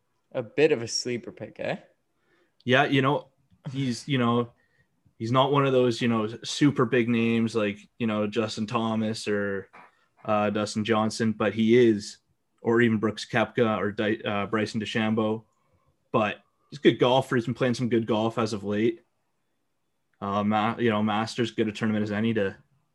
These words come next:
Speaker 2: you know, you know, have a good one. So I, I'm liking him for this one. Uh, and I think, you know,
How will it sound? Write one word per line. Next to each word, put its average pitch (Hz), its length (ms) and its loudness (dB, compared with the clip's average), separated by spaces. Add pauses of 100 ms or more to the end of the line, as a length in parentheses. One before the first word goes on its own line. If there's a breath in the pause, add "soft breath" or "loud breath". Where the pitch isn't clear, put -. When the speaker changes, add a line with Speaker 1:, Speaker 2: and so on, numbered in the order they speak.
Speaker 2:
you 113 100 -4
know, 104 320 -4 (360)
you 107 80 -10
know, 101 60 -6
have 107 220 -4
a - 20 -4
good 107 180 -2
one. 120 160 0
So 110 140 -2
I, 107 260 0
I'm 131 120 2
liking 131 280 4
him 120 120 2
for 117 120 0
this 117 220 0
one. 139 320 0 (1040)
Uh, 98 140 -2
and 101 180 -2
I 101 80 -2
think, 107 340 -6
you 110 60 -2
know, 104 300 -2